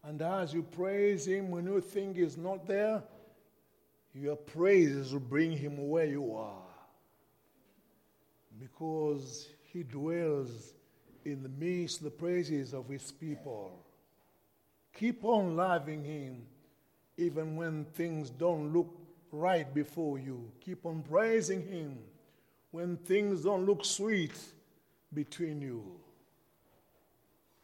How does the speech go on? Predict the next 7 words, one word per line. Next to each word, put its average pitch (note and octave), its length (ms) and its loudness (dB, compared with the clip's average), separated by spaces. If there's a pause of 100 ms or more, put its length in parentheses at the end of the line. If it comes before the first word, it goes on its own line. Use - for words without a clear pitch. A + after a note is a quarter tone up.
(360)
Oh, D3+ 640 0 (380)
keep E3+ 320 -4
on C#3 260 -2 (1160)
lifting - 640 -8
up - 200 -16
your E3+ 120 0
voice C#3+ 720 -2